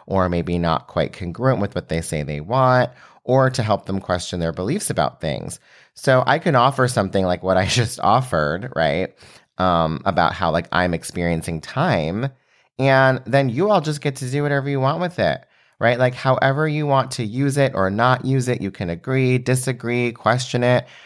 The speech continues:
apply it to your own experience, whatever, and it's all perfect. And in the context of a session,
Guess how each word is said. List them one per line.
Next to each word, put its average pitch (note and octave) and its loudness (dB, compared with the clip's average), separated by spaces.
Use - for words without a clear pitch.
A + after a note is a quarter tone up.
apply A2+ 2
it B2 -2
to C3 -4
your G#2 -2
own G#2 2
experience, B2+ 0
whatever, B2+ 2
and C3 2
it's C3 0
all C3 0
perfect. - -8
And B2+ 2
in C#3+ 2
the C#3 4
context D#3 0
of - -2
a - -6
session, A2 -2